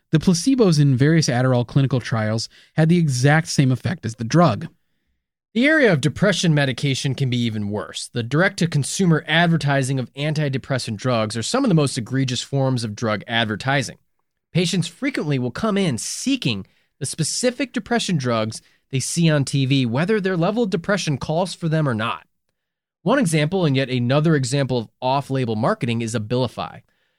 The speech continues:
Speaker 2: a drug used to treat severe psychosis and schizophrenia and can, with other medication, be helpful in treating severe depression,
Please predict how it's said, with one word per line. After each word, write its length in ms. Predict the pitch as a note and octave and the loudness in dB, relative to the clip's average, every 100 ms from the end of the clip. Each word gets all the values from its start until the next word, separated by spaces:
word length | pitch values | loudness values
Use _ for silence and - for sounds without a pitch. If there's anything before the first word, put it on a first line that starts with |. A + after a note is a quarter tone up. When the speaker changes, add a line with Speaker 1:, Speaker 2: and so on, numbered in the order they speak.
| _ | _
Speaker 2:
a 60 | - | -6
drug 340 | B2 D#3+ E3 | 0 2 2
used 300 | C3+ C3+ C#3 | 2 0 -2
to 60 | B2+ | -4
treat 260 | - B2+ - | -4 -2 -2
severe 340 | A#2 A2+ E3 | -4 -2 -2
psychosis 640 | E3 A2+ - F3 E3 C3 | -2 -4 0 0 0 -4
and 120 | A#2 G2 | -6 -6
schizophrenia 680 | - D3+ B2 D3+ C#3+ A#2+ A2+ | -6 -4 -4 -2 0 -2 -4
and 200 | B2+ - | -8 -8
can, 600 | - G#3 F#3+ D3+ B2+ A#2+ _ _ _ _ | -8 -2 0 0 0 -4 _ _ _ _
with 300 | D3+ E3+ E3+ - | 2 2 2 -2
other 340 | E3+ D#3 F3 | 0 2 4
medication, 1160 | D3 D3 C#3 C3+ - E3+ F3 E3+ C3+ A2 G#2+ G#2+ _ _ _ - | 4 2 0 -4 -4 -4 -2 -4 -4 -4 -6 -10 _ _ _ -2
be 140 | E3+ D3 | 0 0
helpful 680 | - D#3+ E3+ E3+ D3+ C3+ | -2 0 0 -2 -2 -2
in 140 | B2+ B2+ | 0 -4
treating 380 | - C3+ B2+ A#2+ | -2 -2 -2 -2
severe 420 | - A#2 A2 G#2 | -4 -4 -2 -4
depression, 640 | G2 - C#3+ - G2 - | -4 -2 -2 -2 -8 -12